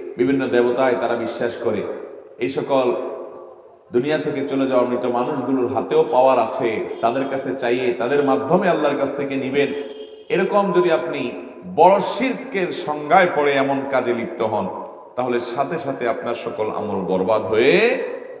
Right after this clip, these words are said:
যাবে। এরকম কাজ করা মানুষ আমাদের সমাজে আছে না নেই? সকল আদেশ এবং নিষেধ চোখ বন্ধ করে আমার যুক্তিতে আসুক বা না আসুক,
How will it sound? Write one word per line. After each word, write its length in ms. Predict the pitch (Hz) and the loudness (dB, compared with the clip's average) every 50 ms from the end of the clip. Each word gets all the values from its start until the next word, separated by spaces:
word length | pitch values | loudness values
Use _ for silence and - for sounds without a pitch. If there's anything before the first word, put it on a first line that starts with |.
| - - - - - | -18 -20 -20 -18 -16
যাবে। 200 | - - - - - - - - - - - - - - 127 | -16 -16 -16 -18 -20 -20 -20 -20 -20 -20 -20 -14 -6 -2 0
এরকম 300 | 131 135 135 147 139 135 | 0 0 0 -2 0 2
কাজ 220 | 131 135 131 131 | 4 4 4 4
করা 200 | - 147 143 - | 2 2 2 2
মানুষ 300 | 127 139 139 147 147 143 | 2 2 0 0 -2 -2
আমাদের 220 | 147 143 143 147 143 | -2 -2 -2 -2 -4
সমাজে 300 | - 143 139 139 135 139 | -4 -2 -2 0 2 2
আছে 220 | 131 127 - 135 | 2 2 2 0
না 120 | 135 131 123 | -2 0 -2
নেই? 160 | 113 101 92 - - - - - - - - - - - 139 135 - - - - - - - - - - - - _ _ _ _ _ _ _ _ _ _ _ _ _ _ _ _ _ _ _ _ | -2 -4 -6 -6 -8 -10 -12 -12 -14 -14 -14 -14 -14 -14 -14 -14 -14 -14 -14 -14 -16 -18 -20 -20 -20 -20 -20 -20 _ _ _ _ _ _ _ _ _ _ _ _ _ _ _ _ _ _ _ _
সকল 760 | - - - - 165 156 156 - 175 170 165 160 160 151 143 120 - - - - - - - - - - - - - - - - | -14 -10 -2 2 2 2 4 4 6 8 8 8 6 6 4 2 0 -2 -4 -6 -8 -8 -12 -12 -14 -16 -18 -18 -20 -10 0 4
আদেশ 400 | 123 135 139 156 156 139 - 156 | 6 6 6 6 4 4 2 2
এবং 220 | 147 143 143 143 | 2 2 2 2
নিষেধ 680 | 135 139 127 - - 147 139 127 117 - - - - - - - - - - - - - - - - - _ | 2 0 -2 -2 -2 0 0 0 0 -2 -4 -6 -8 -10 -12 -14 -16 -18 -18 -20 -20 -20 -20 -20 -20 -16 _
চোখ 140 | - 135 131 - - | -6 -4 -4 0 0
বন্ধ 260 | 127 139 139 - - | 0 0 0 0 -2
করে 340 | 139 - - - 131 120 - - - - - - - - - - - - - - - - - _ _ _ _ _ _ _ _ | -2 -2 0 0 0 0 0 -2 -4 -6 -8 -10 -12 -14 -16 -16 -18 -20 -20 -20 -20 -20 -20 _ _ _ _ _ _ _ _
আমার 300 | - 120 135 135 135 131 123 120 131 | -2 0 0 2 0 0 0 -2 -2
যুক্তিতে 420 | 139 135 131 - 117 123 117 117 113 | -4 -4 -4 -4 -6 -4 -2 0 2
আসুক 500 | 107 110 113 - - 143 147 143 - - | 2 2 0 -2 -4 -4 -4 -4 -2 -2
বা 100 | 117 107 | -2 -2
না 100 | 101 101 | -2 -4
আসুক, 360 | 95 92 92 - - 90 | -4 -4 -6 -6 -6 -8